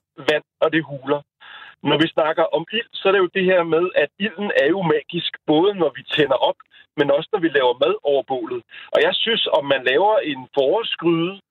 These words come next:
eller om man laver pandekager, begge ting er fuldstændig fantastiske.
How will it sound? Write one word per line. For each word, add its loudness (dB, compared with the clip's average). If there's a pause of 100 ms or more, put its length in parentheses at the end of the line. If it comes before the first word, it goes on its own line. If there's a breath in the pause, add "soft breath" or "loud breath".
(220 loud breath)
eller 2
om -6
man 0
laver 2 (100)
pandekager, -2 (440)
begge 0
ting 0
er 2 (100)
fuldstændig -2
fantastiske. -4